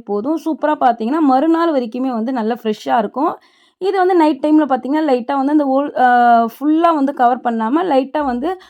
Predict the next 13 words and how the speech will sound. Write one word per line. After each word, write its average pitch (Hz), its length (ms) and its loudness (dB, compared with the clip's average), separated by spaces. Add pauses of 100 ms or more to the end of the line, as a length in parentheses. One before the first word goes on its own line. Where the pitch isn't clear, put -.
(160)
ஒரு 277 140 -4
காட்டன் 302 400 0
துணியை 262 220 0
வச்சு 240 200 -2
நீங்க 254 220 -2
க்ளோஸ் 269 260 -2
பண்ணி 254 180 -6
வச்சிட்டீங்கன்னா, 226 560 -4
மேல 277 280 2
வந்து 254 220 -4
கொசு 233 300 -4
எதுவுமே 226 300 -2
வந்து 220 260 -4